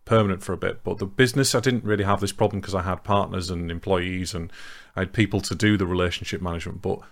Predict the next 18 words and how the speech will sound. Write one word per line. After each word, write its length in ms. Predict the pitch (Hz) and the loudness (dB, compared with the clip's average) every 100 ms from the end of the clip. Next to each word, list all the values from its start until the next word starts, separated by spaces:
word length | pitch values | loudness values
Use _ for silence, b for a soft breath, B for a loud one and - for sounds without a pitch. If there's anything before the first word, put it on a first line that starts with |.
| - | -4
relationship 520 | 101 104 131 120 - 104 | 4 6 6 2 -2 2
management 400 | 117 107 92 85 | 2 2 -2 -6
as 80 | |
a 40 | 85 | -6
contractor 580 | - 101 95 87 - 87 | -2 -2 0 -2 -2 -6
is 100 | 90 | -4
a 40 | |
lot 400 | 90 92 104 - - | -2 2 2 0 -2
more 240 | 101 95 | 0 0
important 600 | 92 - 92 87 85 - b b - | -2 0 0 0 -4 -8 b b -8
than 220 | 92 90 - | -4 -4 -2
most 580 | 95 104 107 107 - | 4 6 6 4 -4
contractors 800 | - 95 92 98 87 - 87 - b b b b - | -2 -2 0 -2 -4 -6 -6 -6 b b b b -16
put 220 | - - - | 2 4 4
effort 280 | 104 90 | 0 -2
into. 380 | 85 85 - 90 | -4 -4 -4 -6
Basically, 400 | 95 90 - - | -4 -4 -2 -4
I 480 | 95 104 117 113 | 0 4 6 6